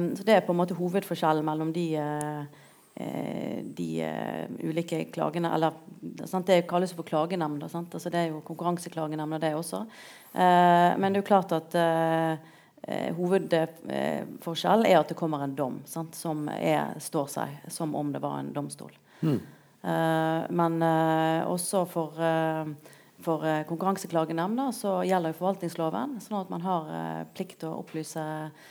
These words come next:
Speaker 1: saken, eh, og sørge for at den er godt forberedt, eh, eh, og er opplyst fra alle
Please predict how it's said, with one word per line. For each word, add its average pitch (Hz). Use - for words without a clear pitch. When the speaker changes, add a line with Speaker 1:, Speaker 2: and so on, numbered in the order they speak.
Speaker 1:
saken, 220
eh, 180
og 180
sørge 175
for 165
at 156
den 156
er 147
godt 151
forberedt, 165
eh, 151
eh, 156
og 156
er 160
opplyst 170
fra -
alle 156